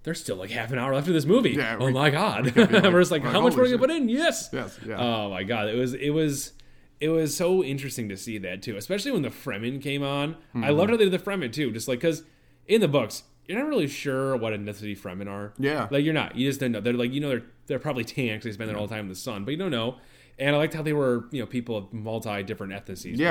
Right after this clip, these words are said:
Speaker 2: I
Speaker 1: pretty
Speaker 2: thought that
Speaker 1: much.
Speaker 2: was really
Speaker 1: That
Speaker 2: cool.
Speaker 1: was, uh, yeah, you brought it up, and I thought that was a very interesting thing. And the fight with that dickhead Jameis
Speaker 2: Yeah.
Speaker 1: was really
Speaker 2: Loser.
Speaker 1: good, dude.
Speaker 2: Yeah, I thought that was really good too, because, like,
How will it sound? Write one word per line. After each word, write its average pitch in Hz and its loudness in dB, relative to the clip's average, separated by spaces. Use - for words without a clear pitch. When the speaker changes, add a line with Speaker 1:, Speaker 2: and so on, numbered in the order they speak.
Speaker 2:
I 131 0
Speaker 1:
pretty - -6
Speaker 2:
thought 147 -2
that 147 0
Speaker 1:
much. 113 -4
Speaker 2:
was 113 -10
really 117 2
Speaker 1:
That 131 0
Speaker 2:
cool. 156 -2
Speaker 1:
was, 147 2
uh, 131 0
yeah, 135 0
you 127 4
brought 131 4
it 131 4
up, 110 -2
and 104 -8
I 113 -6
thought 127 -4
that 127 -2
was 123 -2
a 120 -2
very 110 -2
interesting 104 -10
thing. 107 -8
And 107 -8
the 101 -8
fight 117 -2
with 107 -4
that 98 -10
dickhead 113 -6
Jameis 104 -6
Speaker 2:
Yeah. 110 -2
Speaker 1:
was 101 -6
really 135 6
Speaker 2:
Loser. 202 8
Speaker 1:
good, 135 4
dude. 110 -4
Speaker 2:
Yeah, 143 4
I - 2
thought 214 2
that 214 4
was 180 2
really 180 4
good 151 0
too, 143 0
because, 117 -2
like, 120 -2